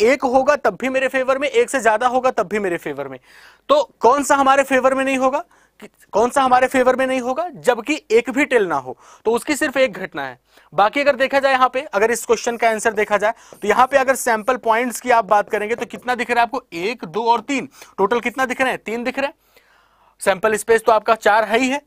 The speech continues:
तो हमारी जो प्रोबेबिलिटी हो जाएगी वो क्या हो जाएगी दोस्तों, आपका होगी तीन बटे चार के बराबर,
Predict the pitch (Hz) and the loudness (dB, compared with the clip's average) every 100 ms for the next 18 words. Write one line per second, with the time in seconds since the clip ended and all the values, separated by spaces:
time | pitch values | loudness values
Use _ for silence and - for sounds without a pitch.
0 | - 185 190 214 214 214 196 208 220 220 | -6 2 2 2 0 2 2 2 -2 -4
1 | 240 233 233 226 240 226 226 220 226 226 | 0 0 0 0 0 0 2 2 2 -4
2 | 233 233 220 269 190 - 175 190 220 170 | -4 -6 -6 -2 0 0 -4 -6 -10 -12
3 | 170 156 208 208 151 147 196 151 127 123 | -10 -10 -10 -6 -4 -4 -8 -10 -12 -16